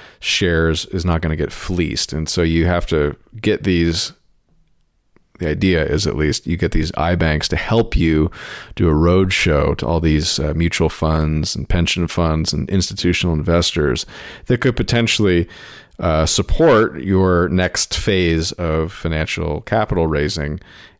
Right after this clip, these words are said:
and get you a valuation that is reasonable, that doesn't crater immediately because it's overhyped or something, so that you don't look like a,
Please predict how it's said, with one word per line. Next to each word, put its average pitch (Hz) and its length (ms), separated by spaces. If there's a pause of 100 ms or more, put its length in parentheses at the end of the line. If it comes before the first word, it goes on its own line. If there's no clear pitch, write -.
and 82 640 (260)
get 98 240
you 87 460
a 80 400
valuation 85 1200
that 87 160
is 85 320
reasonable, 90 640
that - 120
doesn't 85 460
crater 80 640 (460)
immediately 82 760 (100)
because 78 320
it's - 320 (140)
overhyped 78 720
or 71 60
something, - 480 (340)
so - 200
that 80 180
you 80 100
don't 85 220
look 80 260
like 71 300
a, 76 380